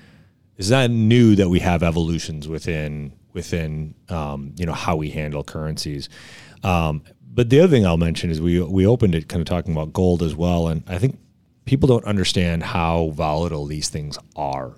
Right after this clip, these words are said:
just in general. Gold historically has a higher volata-, vol-, volatility measurement standard deviation, uh, than does the S and P five hundred.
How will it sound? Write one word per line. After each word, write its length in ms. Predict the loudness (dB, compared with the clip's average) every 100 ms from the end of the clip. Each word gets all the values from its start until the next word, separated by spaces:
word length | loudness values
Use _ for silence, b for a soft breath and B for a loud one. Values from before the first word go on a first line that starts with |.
| -12
just 220 | -10 -10
in 240 | -10 -8
general. 340 | -8 -8 -10 -10
Gold 380 | -4 0 -2 -4
historically 760 | -6 -2 2 2 2 0 -4
has 260 | -4 -4 -6
a 100 | -8
higher 460 | -8 -2 0 2
volata-, 680 | 2 0 0 -2 -4 -6 -6
vol-, 400 | -4 0 2 2 0
volatility 680 | 0 0 0 -2 -4 -2 -4
measurement 460 | -4 -4 -6 -8 -12 B B -4
standard 260 | 0 2
deviation, 560 | 2 2 0 0 -4 -6 B B B B 0
uh, 320 | 2 2 -2 -8 _ _
than 240 | 2 4 4
does 560 | 4 2 0 -4 -8 -16 _ _ _ _
the 100 | 0
S 140 | 2
and 80 | 4
P 80 | 4
five 160 | 4 2
hundred. 320 | 0 -2